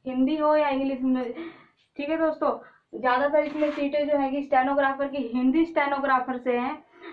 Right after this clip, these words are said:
तो जो भी बच्चे हिंदी के, हिंदी सीख रहे हैं, हिंदी के स्टेनोग्राफर हैं, अ, हिंदी स्टेनो लर्न कर रहे हैं, तो उनके लिए best मौका है try करने का इस exam में। और सबसे पहले हम date देखेंगे, जो कि date कितनी है इसकी,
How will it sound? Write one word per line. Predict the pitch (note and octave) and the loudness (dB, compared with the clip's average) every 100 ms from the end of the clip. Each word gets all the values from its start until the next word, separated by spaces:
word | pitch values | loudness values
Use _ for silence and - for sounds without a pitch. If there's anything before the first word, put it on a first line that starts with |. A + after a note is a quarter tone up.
| - | 0
तो | B3+ | 2
जो | A#3 C4+ | 4 4
भी | D#4 E4+ | 2 2
बच्चे | D#4+ D#4 E4 | 0 0 -2
हिंदी | C4 C4+ C#4 D#4 | 0 0 0 0
के, | D#4+ D4+ B3 A3+ | 0 -2 -4 -4
हिंदी | C4 C#4+ D#4+ | -2 2 0
सीख | D#4+ C#4+ C#4 | 0 -4 -4
रहे | C4+ | -2
हैं, | C4+ B3+ | -2 -2
हिंदी | C4 C4+ | -2 -2
के | C#4 C#4+ C#4+ B3+ | -4 0 0 0
स्टेनोग्राफर | - B3 B3+ C4 A#3+ A#3+ A3+ | -2 -2 0 2 2 2 -2
हैं, | G#3 G3 - - E4+ D4 C4+ A#3 | -2 -6 -10 -18 -18 -18 -16 -12
अ, | A3 A#3 A3+ - | -10 -10 -14 -10
हिंदी | B3+ C4 C#4 | -2 0 0
स्टेनो | C4 C4 C4 C4 A#3 A#3 A3+ - | -2 0 0 0 -4 -10 -14 -8
लर्न | A#3+ B3+ B3+ | 0 2 2
कर | B3+ A3+ | -2 -4
रहे | G#3+ | -4
हैं, | G3+ - - | -8 -10 -8
तो | C4+ | -4
उनके | C#4 C#4+ | -2 -2
लिए | D#4+ E4 | -2 -2
best | B3+ C4+ C#4+ D#4 | 0 0 0 -2
मौका | D4+ C#4+ D4 | -2 -2 0
है | D#4 E4 | 2 2
try | C#4+ C4+ | 0 0
करने | C#4 C#4 C#4 | 0 -4 -6
का | C#4+ D4 E4+ F4 - - - | -4 -2 -2 -6 -16 -20 -10
इस | C4+ C4 C4+ B3 A3+ A#3 - - _ _ _ | -6 -6 -4 -2 -2 -2 -12 -18 _ _ _
exam | A#3+ A3+ C4 A#3 G#3+ | -10 -2 0 0 -2
में। | F3+ - - _ _ _ - | -6 -10 -20 _ _ _ -8
और | B3 | -4
सबसे | C4 C4 | -6 -6
पहले | C#4+ D4 | -4 -2
हम | D4 C#4 | 2 2
date | C#4 C#4+ C4+ | 2 -2 -4
देखेंगे, | D4 D4 D4+ D4 | -6 -6 -4 -4
जो | C#4+ C#4+ | -4 -4
कि | C#4 | -2
date | A#3+ C4+ C4+ | 2 2 2
कितनी | D4 D4+ C#4+ D4 | -6 -4 -2 0
है | D4 | 0
इसकी, | C#4 D#4 | -2 -8